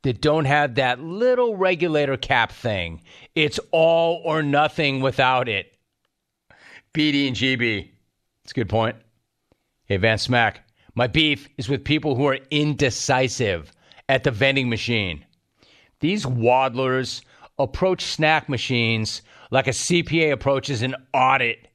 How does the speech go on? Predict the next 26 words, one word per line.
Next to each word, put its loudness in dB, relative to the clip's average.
Every 0
item 2
number 0
is -4
muttered 2
aloud 0
and -4
scrutinized 0
like 0
it's -8
a 0
game 0
of 0
food 0
battleship. 0
Debating 2
between 0
C -2
eleven 2
or -2
E 0
nineteen 0
doesn't 0
matter, 2
you -2
human 0